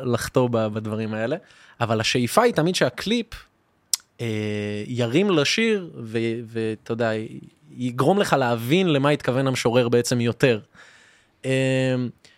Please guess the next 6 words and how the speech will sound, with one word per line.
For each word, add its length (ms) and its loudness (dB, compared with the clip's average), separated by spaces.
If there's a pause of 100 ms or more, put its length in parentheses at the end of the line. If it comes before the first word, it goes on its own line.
(400)
ואני 220 6
מאמין 260 4
גדול 220 6
באמת 240 0
שזה 300 0
כאילו, 760 2